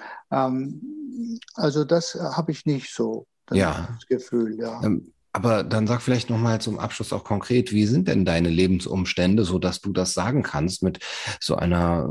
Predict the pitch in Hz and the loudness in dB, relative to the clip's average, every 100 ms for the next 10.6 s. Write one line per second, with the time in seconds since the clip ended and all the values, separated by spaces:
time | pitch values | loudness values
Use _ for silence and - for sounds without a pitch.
0 | 82 - - 95 107 107 104 92 87 101 | -2 -2 0 0 2 2 2 4 4 2
1 | - 107 73 76 76 92 - - 85 - | 0 -4 -2 -2 0 0 -2 -4 -4 -2
2 | 85 - 87 80 95 - 78 78 69 - | -6 -4 -8 -2 -2 -2 -6 -4 -6 -4
3 | 78 69 69 92 - 82 80 82 - 82 | -4 -2 -2 -2 0 0 2 0 -2 -2
4 | 80 76 73 - 80 78 - 78 78 78 | 0 0 -2 -2 -2 -2 -2 -2 0 0
5 | 80 78 - - - - 80 78 - 76 | 0 -2 -8 -10 -12 -8 -4 -4 -2 -2
6 | 73 73 73 78 65 76 - - 71 65 | 0 0 0 -2 -2 -4 -2 -2 -4 -8
7 | 65 76 _ - _ _ - _ - 92 | -10 -12 _ -20 _ _ -20 _ 0 2
8 | 95 - - - 240 160 190 175 156 175 | 4 2 -4 -10 -2 4 6 6 4 2
9 | - - 131 131 - 160 160 - 175 185 | 2 -4 -6 -4 -2 -2 -2 -4 -2 -2
10 | - 160 135 127 135 - | 0 -2 2 2 2 -2